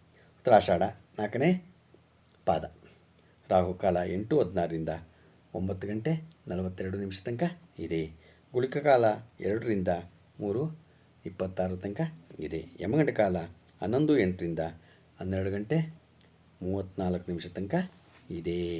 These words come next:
ಇವತ್ತು ಯಾರು ಹುಟ್ಟುಹಬ್ಬ ಆಚರಿಸ್ಕೊಂತಿದ್ರು, ಮದುವೆಯಾದ ದಂಪತಿಗಳು ವಾರ್ಷಿಕೋತ್ಸವ ಆಚರಿಸ್ಕೊಂತಿರೋರಿಗೆ ನಮ್ಮ ಹೆಬ್ಬಳಲು ಶ್ರೀಚಕ್ರಮಾತಾ YouTube ಚಾನಲ್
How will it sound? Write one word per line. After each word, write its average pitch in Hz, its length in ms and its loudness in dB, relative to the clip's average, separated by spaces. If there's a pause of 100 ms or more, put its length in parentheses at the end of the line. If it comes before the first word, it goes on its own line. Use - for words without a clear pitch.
(640)
ಇವತ್ತು 92 240 -6
ಯಾರು 87 160 -4
ಹುಟ್ಟುಹಬ್ಬ 107 440 4
ಆಚರಿಸ್ಕೊಂತಿದ್ರು, 90 720 -4 (420)
ಮದುವೆಯಾದ 131 380 0
ದಂಪತಿಗಳು 107 560 -4
ವಾರ್ಷಿಕೋತ್ಸವ - 540 -6
ಆಚರಿಸ್ಕೊಂತಿರೋರಿಗೆ 92 840 -8 (400)
ನಮ್ಮ 104 160 -2
ಹೆಬ್ಬಳಲು 127 520 0
ಶ್ರೀಚಕ್ರಮಾತಾ 117 720 -6
YouTube 110 400 -8
ಚಾನಲ್ 98 260 -6